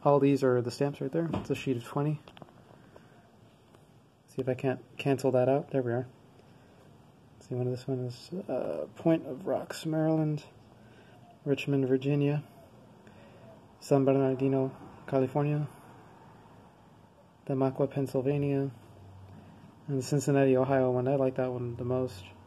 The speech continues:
aside from San Bernardino. It's quite nice.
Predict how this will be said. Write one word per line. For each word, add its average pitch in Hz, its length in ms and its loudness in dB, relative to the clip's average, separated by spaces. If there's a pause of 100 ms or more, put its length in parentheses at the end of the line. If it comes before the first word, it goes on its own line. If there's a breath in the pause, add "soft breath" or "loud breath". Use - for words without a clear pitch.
(440)
aside 135 220 0
from 127 140 -6
San 127 220 -4
Bernardino. 127 600 -4 (1200 loud breath)
It's - 100 -20
quite 175 220 6
nice. 131 240 0